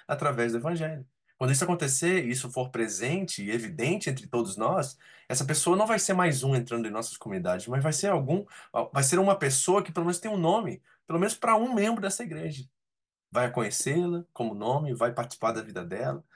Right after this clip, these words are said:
vai ter comunhão com ela. Agora, nós precisamos entender a aplicação disso, que é o seguinte. Se você está numa igreja hoje com mais de cem pessoas, essa tarefa pode ser impossível, né? É muito difícil isso acontecer. Então, isso nos chama, cada um de nós, eu e você,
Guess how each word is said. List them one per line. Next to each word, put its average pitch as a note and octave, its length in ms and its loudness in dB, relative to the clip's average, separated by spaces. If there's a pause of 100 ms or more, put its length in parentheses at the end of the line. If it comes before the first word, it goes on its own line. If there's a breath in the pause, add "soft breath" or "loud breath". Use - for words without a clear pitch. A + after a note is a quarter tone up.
(120 soft breath)
vai - 100 -2
ter A#2 140 -4
comunhão A2 340 -6
com - 140 -12
ela. G#2+ 260 -6 (360)
Agora, C3+ 360 2 (540)
nós C3+ 100 -2
precisamos G3 360 0
entender F#3 220 0
a F#3+ 40 4
aplicação E3+ 540 0
disso, A#2 180 -2
que - 60 -6
é - 20 0
o B2+ 40 -2
seguinte. A2 460 -6 (480 soft breath)
Se - 120 -6
você C3 260 4
está F#3 220 4
numa F3 160 4
igreja C3+ 300 2
hoje A2+ 160 2
com A2 80 -8
mais A2 240 -2
de - 60 -4
cem A2 140 -4
pessoas, B2+ 520 -2
essa C3+ 180 0
tarefa E3+ 480 0 (160)
pode C4 220 -2
ser C4+ 640 0
impossível, D#3 720 -2
né? G#2 180 -8 (760)
É E3 80 0
muito C3+ 320 4
difícil - 380 -2
isso - 80 0
acontecer. C3 480 -2
Então, D3+ 280 0
isso A#3+ 180 -2
nos F3+ 140 2
chama, G3 560 2
cada D#4 400 0
um D4 80 -2
de A3 140 -2
nós, A#2 220 0
eu F3 280 2
e E3 80 -2
você, A#2+ 500 -4